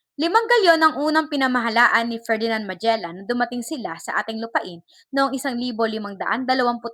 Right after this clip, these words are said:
isa. Mula isang libo limang daan anim naput lima hanggang isang libo walong daan siyam naput walo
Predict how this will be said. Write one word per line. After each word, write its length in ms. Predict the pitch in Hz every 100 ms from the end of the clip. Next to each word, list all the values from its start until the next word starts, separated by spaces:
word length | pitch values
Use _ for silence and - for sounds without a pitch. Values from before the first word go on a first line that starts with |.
| 220
isa. 340 | - 254 180 - _ _ _
Mula 240 | 240 262 240
isang 240 | 262 247 233
libo 240 | 254 233 247
limang 240 | 226 208
daan 320 | 202 - 247 254
anim 240 | 214 220 220
naput 240 | 208 214 -
lima 320 | 349 208 190 - - -
hanggang 160 | 285 285 208
isang 240 | 269 254
libo 400 | 254 277 240 254
walong 240 | 226 220
daan 320 | 214 196 240 247
siyam 160 | 302
naput 240 | 285 247 240
walo 320 | 330 208